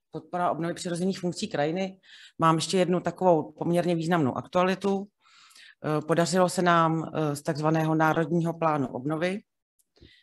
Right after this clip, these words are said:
což, eh, jste určitě také zaznamenali, eh, tak, takzvaný, eh, covidový unijní fond, který, eh, tedy má sloužit k tomu, abychom se nějak zpamatovali po tom covidu,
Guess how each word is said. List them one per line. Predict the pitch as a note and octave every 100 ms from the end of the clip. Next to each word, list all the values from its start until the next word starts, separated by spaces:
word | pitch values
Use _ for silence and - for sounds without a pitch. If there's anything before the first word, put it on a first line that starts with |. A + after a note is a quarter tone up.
| _ _ _
což, | - D3+ - E3
eh, | D3+
jste | D3 -
určitě | D3 - E3+
také | D#3+ - F3+
zaznamenali, | F3 F3+ F#3 F#3 F3+ F#3 F3+ _ _ _ - D3+
eh, | D3+ D3
tak, | D3+ - -
takzvaný, | D3+ C#3+ D#3 D#3+ D3+ - - _ D3+
eh, | D3+ C#3+ C#3+
covidový | E3 D#3+ E3 E3 D#3+
unijní | D#3+ D#3+ E3 C#3+
fond, | D3+ D3+ E3+ E3 - _
který, | D#3 D#3 D3+ -
eh, | C#3+ C#3+
tedy | D3 D3
má | D3 C#3+
sloužit | C#3+ D3+ C3+ C#3+
k |
tomu, | - D3
abychom | C#3+ C3 D#3+ D3+
se | D#3+
nějak | C3
zpamatovali | - D3 D3 D3 D3
po | D3
tom | C3 B2+
covidu, | C#3+ E3+ G3